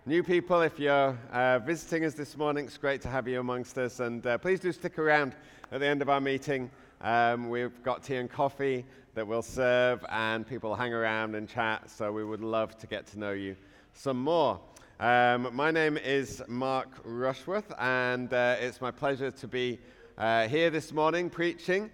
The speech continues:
And whether you're here in person at Clark Street or you're online, uh, so good to have you join us. I'm gonna be preaching from Paul's letter to the Ephesians, and we've made it to verse seventeen of chapter four.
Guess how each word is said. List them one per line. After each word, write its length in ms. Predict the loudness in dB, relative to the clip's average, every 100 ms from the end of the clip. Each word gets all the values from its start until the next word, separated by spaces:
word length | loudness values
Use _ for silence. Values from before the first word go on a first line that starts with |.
| -18 -14
And 460 | -2 0 2 0 0
whether 180 | -2 0
you're 140 | 0
here 240 | 2 2 2
in 80 |
person 480 | 2 2 2 0 -4
at 240 | -2 -4 -2
Clark 320 | 2 4 2
Street 220 | -2 0
or 200 | 2 2
you're 220 | 2 0
online, 640 | 0 -2 0 2 2 0 -8 -20 -10
uh, 260 | 0 2 2
so 260 | 0 0
good 360 | 2 -2 -4 -10
to 100 | -6
have 260 | 0 0 0
you 240 | -4 -4 -8 -20 -20
join 380 | -2 4 6 6
us. 180 | 2 2
I'm 160 | 0 0
gonna 160 | -2
be 100 | -2
preaching 600 | -4 -4 -4 -2 -2 -2
from 320 | -4 -2 0
Paul's 320 | 0 -2 0 0
letter 320 | 0 0 -2
to 180 | -4 -6
the 180 | -6
Ephesians, 680 | -8 -8 -4 -4 -4 -6 -6 -4
and 300 | -2 -2 -2
we've 140 | -2
made 240 | 0 0
it 300 | 0 -6 -18 -16
to 460 | -8 -4 -4 -4 -6 -10 -20 2
verse 200 | 4 4
seventeen 680 | 4 4 4 0 2 2 0
of 200 | -4 -6
chapter 320 | -2 -2 -4
four. 380 | -4 2 2 2